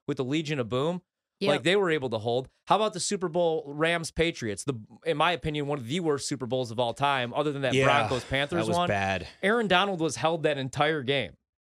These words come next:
Speaker 2: Yep.
Speaker 1: And they just allowed it. But you gotta go, you gotta allow that on both sides
Speaker 2: Well, that
Speaker 1: then.
Speaker 2: was what was, uh, that was what was so funny about the Niners yesterday. It was like, they're just gonna hold every time because there's
Speaker 1: <laughs>
Speaker 2: they have nothing else that they can do.
Speaker 3: Right.
Speaker 2: Like,
Speaker 1: Yeah.
Speaker 2: otherwise,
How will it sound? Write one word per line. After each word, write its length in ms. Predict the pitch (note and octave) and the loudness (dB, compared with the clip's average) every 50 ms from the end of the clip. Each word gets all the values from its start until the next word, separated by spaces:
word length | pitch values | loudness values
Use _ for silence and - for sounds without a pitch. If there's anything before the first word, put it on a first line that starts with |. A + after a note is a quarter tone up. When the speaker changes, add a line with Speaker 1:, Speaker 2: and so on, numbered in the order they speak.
| - | -4
Speaker 2:
Yep. 120 | G#3 G3+ - | 0 0 2
Speaker 1:
And 80 | E3+ | 4
they 60 | F3 E3+ | 2 2
just 180 | D#3 D#3+ - | 2 0 -2
allowed 380 | E3+ C3+ C3 C#3+ D#3 D#3 C#3+ G#2 | 0 2 2 4 4 4 4 2
it. 120 | E2+ D#2 - - | -2 -8 -8 -2
But 100 | - F#3+ | -2 0
you 100 | G3 G3+ | 0 4
gotta 200 | E3 G#3 G#3 G#3 | 4 4 4 4
go, 120 | F#3+ E3+ G3+ | 2 0 0
you 140 | F3+ F3 F3+ | 0 0 2
gotta 180 | F3 G3+ F#3+ F3+ | 2 4 4 4
allow 240 | F3+ F3 F3 F3+ F3 | 2 4 4 2 2
that 120 | D#3+ D#3+ D#3+ | 2 2 0
on 140 | D#3 D3 | 0 0
both 180 | C3+ D#3+ D3+ C#3 | 0 -2 -2 0
sides 200 | - G3 G3 G3 | 0 2 4 4
Speaker 2:
Well, 60 | F#3+ G#3 | 4 6
that 120 | B3+ B3+ | 6 4
Speaker 1:
then. 80 | - - | 4 4
Speaker 2:
was 140 | D4 C4+ | 0 0
what 180 | C4+ C4+ B3+ A3+ | 2 2 2 2
was, 240 | A3+ A3+ G#3+ F#3 G3 | 0 0 0 0 0
uh, 180 | G#3+ G3+ G3 G3+ | 0 0 2 2
that 200 | A3+ A#3+ A#3 A#3 | 2 2 2 2
was 120 | A#3 A3 A3+ | 0 -2 -2
what 100 | A3 G3 | -2 -2
was 120 | G3+ G3 | -2 -2
so 100 | - G#3+ | -2 -2
funny 320 | F#3+ - - G#3 G#3 G#3 G#3 | -2 0 0 0 0 0 -2
about 260 | G3+ F#3 G3 G3 - | 0 2 0 0 0
the 60 | F#3+ | -2
Niners 560 | F3 F3 F3 F#3 G3 G3+ F#3 E3 D#3 D#3+ - | -4 0 0 2 2 2 0 -2 -4 -6 -4
yesterday. 520 | - F3 D#3+ D#3 - - F3+ E3 F3 E3+ E3 | -4 -4 -4 -4 -4 -6 -4 -2 -2 -2 0
It 60 | E3 | -2
was 140 | F3+ F#3+ D#3+ | -2 -2 -2
like, 240 | G3 F#3 F3+ F3 - | 0 -2 -2 2 2
they're 160 | A#3+ D4+ F4 | 2 2 2
just 160 | G4+ G4 - | 0 -4 -2
gonna 160 | F4 C#4 A3+ | 2 2 2
hold 260 | F#3 A#3 A#3+ A#3 G#3 | 4 4 2 2 4
every 220 | A3+ A#3 F#3+ G3 F3+ | 2 2 2 0 -2
time 380 | - G#3 G#3 G#3+ A#3 B3 B3+ | 0 2 2 4 4 4 4
because 280 | A#3 A#3+ - B3+ A#3 G#3 | 2 0 2 2 2 2
there's 200 | G#3+ C4 C4+ G3 | 2 0 0 2
Speaker 1:
<laughs> 0 | |
Speaker 2:
they 240 | A3+ - - B3+ C#4 | 0 2 2 2 4
have 260 | A#3+ A3 B3 C4+ A#3 | 4 4 4 4 4
nothing 400 | A#3+ A#3+ B3+ B3+ - B3 A3 G#3+ | 4 2 2 2 2 0 0 2
else 220 | A3 A3+ A3+ - | 2 0 0 0
that 100 | - G3 | -4 -2
they 100 | F#3+ G#3 | -2 -2
can 140 | F#3+ - E3+ | -2 -2 -2
do. 100 | D#3+ G3 | -2 0
Speaker 3:
Right. 160 | G3 D#3+ C3+ | 0 0 -2
Speaker 2:
Like, 140 | E3 F3 E3+ | -4 -2 -2
Speaker 1:
Yeah. 240 | E3+ F#3+ D3 E2 - | -2 -4 -4 -6 0
Speaker 2:
otherwise, 600 | - B3 C4 D4 C#4+ C4+ C4 A#3+ A#3 A#3 G3+ - | 2 4 4 4 4 6 4 6 4 2 0 -4